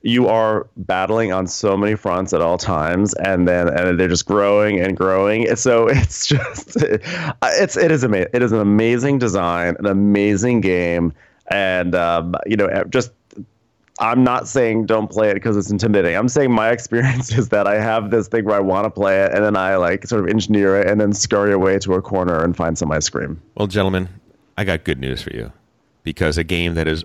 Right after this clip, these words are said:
Speaker 2: almost exactly like Twilight, uh, Twilight Struggle, and yet that none of us have ever played, is about to come out.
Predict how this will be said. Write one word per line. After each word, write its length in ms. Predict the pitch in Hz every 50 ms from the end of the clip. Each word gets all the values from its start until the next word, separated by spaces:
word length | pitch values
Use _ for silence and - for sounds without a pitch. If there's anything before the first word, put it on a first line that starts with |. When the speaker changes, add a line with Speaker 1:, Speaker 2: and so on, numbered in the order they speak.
| _ -
Speaker 2:
almost 280 | 104 101 104 101 92 -
exactly 440 | 92 87 90 87 87 90 - 95 87
like 240 | 85 82 82 - -
Twilight, 360 | - 87 76 78 78 73 76
uh, 260 | 76 73 - - 92 85 76
Twilight 420 | - 85 78 78 76 76 73 -
Struggle, 420 | - - - 71 71 73 67 67 - _ _ _ _ _ - - _ _ _ _ -
and 140 | 92 87 87
yet 280 | 87 90 85 76 - - _ _ _ _ _
that 200 | - 85 80 71
none 280 | 92 90 98 95 92 90
of 100 | 82 73
us 120 | 78 -
have 120 | - 73 69
ever 180 | 71 65 67
played, 400 | - - 69 65 64 57 52 - - _ _ _ _ _ _ _ _ _ _ -
is 120 | - 85 82
about 320 | 73 - - 64 60 -
to 60 | - -
come 200 | - 69 57 53
out. 200 | 50 50 - -